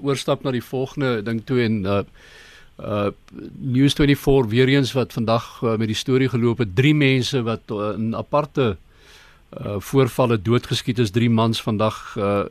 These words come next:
in Bonteheuwel. Uh, en, en dit lyk vir my, ehm, dis maar,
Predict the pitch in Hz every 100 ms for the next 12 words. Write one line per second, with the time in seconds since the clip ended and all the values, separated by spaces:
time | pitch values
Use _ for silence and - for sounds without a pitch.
0 | - 110 101 110 120 117 101 101 107 -
1 | - - - - - - 113 - 143 131
2 | 139 117 113 156 - 170 165 143 135 131
3 | 120 117 110 110 113 117 - _ _ _
4 | - - 127 123 120 143 131